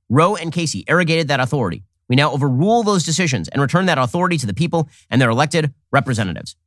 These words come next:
Okay, so this would be a ground-shaking decision if this is how it comes down. It would be ground-shaking, but it would be good in the long run for the United States, particularly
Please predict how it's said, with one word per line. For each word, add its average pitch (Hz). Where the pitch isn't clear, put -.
Okay, -
so 92
this 143
would 165
be 127
a 98
ground-shaking 143
decision 110
if 98
this 135
is 107
how 120
it 107
comes 135
down. 110
It 95
would 131
be 151
ground-shaking, 165
but 147
it -
would 170
be 151
good 170
in 113
the 143
long 151
run 98
for 156
the 139
United 117
States, 123
particularly 156